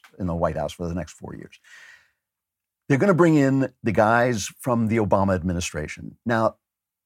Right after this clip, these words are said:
some of what they're gonna be doing is gonna change because Trump changed the game. He changed the game with China. He changed the game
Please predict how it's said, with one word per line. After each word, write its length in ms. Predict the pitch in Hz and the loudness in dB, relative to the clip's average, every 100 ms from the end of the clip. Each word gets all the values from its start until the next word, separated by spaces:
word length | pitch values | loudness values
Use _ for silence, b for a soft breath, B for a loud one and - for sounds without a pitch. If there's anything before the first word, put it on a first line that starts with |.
| _ _ | _ _
some 240 | - 190 190 | 0 2 2
of 80 | |
what 120 | 160 151 | 2 0
they're 120 | 123 | 0
gonna 160 | 123 | 0
be 120 | 104 107 | 0 0
doing 460 | 120 113 117 117 | 0 0 0 -2
is 120 | - 92 | -4 -4
gonna 180 | 107 90 | -4 -4
change 460 | - 120 120 110 | -2 -2 -2 -4
because 240 | 92 95 85 | -6 -8 -8
Trump 400 | - 123 120 - | -2 -2 -2 -8
changed 540 | - 101 95 95 82 | -6 -4 -2 -4 -6
the 40 | |
game. 380 | - 98 76 50 | -4 -4 -4 -10
He 160 | 67 80 | -14 -14
changed 480 | - 90 95 90 - | -8 -4 -4 -4 -6
the 60 | |
game 280 | 95 101 104 | -4 -2 -2
with 120 | 101 | -2
China. 360 | - 92 90 76 | -2 -4 -4 -8
He 140 | 92 | -10
changed 420 | 82 101 90 92 | -10 -8 -8 -8
the 80 | 85 | -8
game 380 | 90 98 98 98 | -6 -4 -4 -4